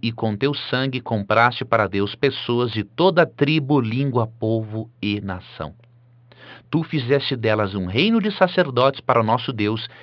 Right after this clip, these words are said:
e elas reinarão sobre a terra." E no verso onze repete-se a ideia de que digno é o Cordeiro que foi sacrificado.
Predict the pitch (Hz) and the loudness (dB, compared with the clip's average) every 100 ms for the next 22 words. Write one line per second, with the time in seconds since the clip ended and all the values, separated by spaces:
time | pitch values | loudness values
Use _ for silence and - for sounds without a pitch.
0 | - 113 98 95 101 98 107 113 95 87 | -8 0 2 2 0 -2 -2 0 -2 -4
1 | 87 - _ - - - 90 87 90 - | -8 -12 _ -18 -10 -4 -4 -4 -10 -12
2 | _ _ _ - - - 73 - - _ | _ _ _ -6 -6 -6 -8 -8 -16 _
3 | _ _ _ _ _ _ _ _ _ _ | _ _ _ _ _ _ _ _ _ _
4 | _ _ _ - 101 95 98 - 107 110 | _ _ _ -4 0 2 2 2 0 0
5 | 113 113 - 123 139 - - 143 127 107 | 2 0 2 4 4 4 0 2 2 4
6 | 113 117 117 113 101 120 180 196 190 185 | 4 4 -2 -4 -4 0 2 4 4 6
7 | 208 160 117 127 143 120 110 - 180 247 | 4 4 2 0 0 -4 -6 4 4 4
8 | - - - - 175 170 185 - - 143 | 0 -20 -18 0 4 4 2 -8 -6 -4
9 | 147 147 - - 123 117 - 98 85 - | -2 -6 -10 -6 -6 -6 -4 -2 -2 -6
10 | 58 | -20